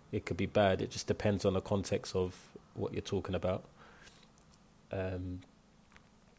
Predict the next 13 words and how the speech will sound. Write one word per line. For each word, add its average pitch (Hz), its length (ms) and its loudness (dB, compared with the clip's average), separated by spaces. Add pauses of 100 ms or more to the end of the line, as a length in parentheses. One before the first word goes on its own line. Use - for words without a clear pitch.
(440)
but 98 140 -2
what 104 160 2
he 101 320 0
says 101 440 2
in, 95 360 0 (960)
um, 92 560 -2
this - 160 0
section - 440 0
about 95 280 0
the 95 80 -2
goal 101 240 4
setting 98 500 0 (300)
is 98 500 -4